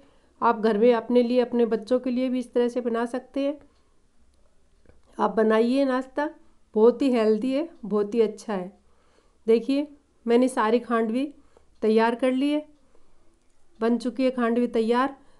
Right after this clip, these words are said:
जो मैंने तड़का बनाया था वो मैं इस पे ऐड कर देती हूँ। आप बनाइए इस तरह से, खाइए। अगर मेरा वीडियो आपको अच्छा लगे तो लाइक, शेयर, सब्सक्राइब कीजिए। मेरा वीडियो देखने के लिए धन्यवाद। Thank you।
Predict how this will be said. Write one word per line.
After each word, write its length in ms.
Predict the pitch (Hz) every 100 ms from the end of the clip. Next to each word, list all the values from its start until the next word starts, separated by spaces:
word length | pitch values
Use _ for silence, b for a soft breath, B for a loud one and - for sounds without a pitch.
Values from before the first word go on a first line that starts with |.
| b
जो 120 | 226
मैंने 200 | 247 254 262
तड़का 380 | 247 226 240
बनाया 360 | 254 240 233 233
था 240 | 226 277 311 - _ 208
वो 140 | 233
मैं 160 | 240 240
इस 140 | 233
पे 140 | 254
ऐड 200 | 226 220
कर 140 | 208 220
देती 300 | 226 233 294
हूँ। 100 | 349 - _ _ _ _ _ _ _ _ _ _ _ -
आप 120 | 233
बनाइए 440 | 202 233 233 269 294
इस 140 | 285
तरह 160 | 294 285
से, 260 | 285 285 285 B B -
खाइए। 420 | 226 226 254 320 320 -
अगर 220 | 220 233
मेरा 200 | 240 233
वीडियो 320 | 214 226 233 233
आपको 260 | 226 220
अच्छा 280 | 233 226 247
लगे 260 | 226 214 277
तो 140 | 285
लाइक, 340 | 233 214 208
शेयर, 180 | 208 226
सब्सक्राइब 580 | 220 220 202 - 214 214
कीजिए। 280 | 233 202 294
मेरा 240 | 320 254 214
वीडियो 260 | 208 202 214
देखने 320 | 196 196 196
के 140 | 196
लिए 160 | 208 262
धन्यवाद। 640 | 240 175 170 170 175 196 -
Thank 320 | 220 226 220
you। 300 | 220 214 -